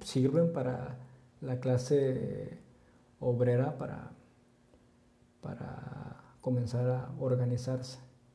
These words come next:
Entonces, pues, eh, así es como Marx termina el, el primer capítulo, el, con el desarrollo de la, de las luchas nacionales contra capitalistas y la organización de los,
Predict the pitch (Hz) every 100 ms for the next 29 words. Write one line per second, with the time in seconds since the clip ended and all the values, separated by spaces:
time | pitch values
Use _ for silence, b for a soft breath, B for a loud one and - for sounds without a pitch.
0 | _ _ _ b b b b b b b
1 | b b b b _ - 139 160 180 175
2 | 147 117 - - B B B B - 143
3 | 131 131 127 127 127 131 127 - - 135
4 | 160 156 139 139 139 - 135 139 143 139
5 | 127 123 123 123 123 - 123 127 143 131
6 | 156 156 160 160 165 - - - _ _
7 | _ _ - - - 139 139 131 131 131
8 | - - - 131 127 120 120 117 135 139
9 | 143 135 127 127 - 127 131 127 127 131
10 | 127 135 131 131 143 123 127 143 170 170
11 | - 127 123 123 131 131 139 165 170 -
12 | 165 - 131 131 127 127 131 131 127 117
13 | 147 139 143 135 135